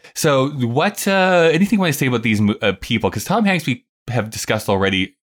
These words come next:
in our Toy Story two episode. Sam Rockwell, we've talked about in our Galaxy Quest episode. So I don't know if there's anything else we wanna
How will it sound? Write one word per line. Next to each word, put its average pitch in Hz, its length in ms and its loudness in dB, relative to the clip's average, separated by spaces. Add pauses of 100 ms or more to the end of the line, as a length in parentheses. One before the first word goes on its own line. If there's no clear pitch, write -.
in 92 300 0
our 87 200 -2
Toy 95 200 -4
Story 85 240 -6
two 127 300 -2
episode. 117 600 0
Sam 101 300 -2
Rockwell, 110 380 -2
we've 104 120 -4
talked 104 300 -4
about 101 380 -2
in 95 100 -6
our 82 240 -4 (400)
Galaxy 113 400 -2
Quest 117 380 -4
episode. 113 580 -2
So 117 80 -2
I 117 40 0
don't 131 120 -2
know 123 60 0
if 113 60 -8
there's 98 120 -2
anything 95 240 -2
else 87 160 -4
we 92 80 -2
wanna 85 300 -4